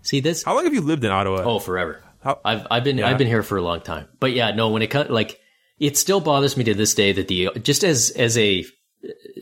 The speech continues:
Speaker 1: not even as a hockey fan in Ottawa, just as a hockey fan who enjoys making fun of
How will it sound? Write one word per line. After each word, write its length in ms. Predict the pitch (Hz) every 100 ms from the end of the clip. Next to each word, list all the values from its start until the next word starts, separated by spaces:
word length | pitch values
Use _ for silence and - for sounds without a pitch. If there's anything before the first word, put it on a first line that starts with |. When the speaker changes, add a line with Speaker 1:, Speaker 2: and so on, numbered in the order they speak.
| - -
Speaker 1:
not 220 | 127 175
even 140 | 165 147
as 120 | 117
a 60 |
hockey 300 | 104 104 101
fan 280 | 98 95 85
in 180 | 90 92
Ottawa, 360 | 95 101 104 104
just 200 | 104 151
as 140 | 107
a 100 | 101
hockey 360 | 87 95 - 107
fan 320 | 104 98 90
who 320 | 98 87 82 _ _
enjoys 440 | 107 92 92 90 85
making 340 | 85 85 92
fun 280 | - 85 85
of 320 | 82 78 -